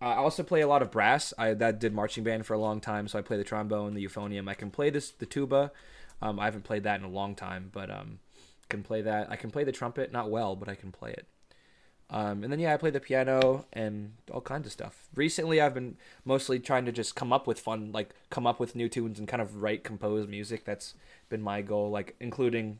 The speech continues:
this project for the podcast. Um, but yeah, I'm, I'm incorporating a piano part as well.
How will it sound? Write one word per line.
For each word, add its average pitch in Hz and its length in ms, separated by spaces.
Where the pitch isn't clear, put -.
this - 120
project 107 460
for 95 220
the - 100
podcast. 143 600
Um, 98 420
but 170 120
yeah, 165 240
I'm, 120 140
I'm 131 160
incorporating 147 760
a 135 60
piano 143 360
part 135 260
as 127 120
well. 127 480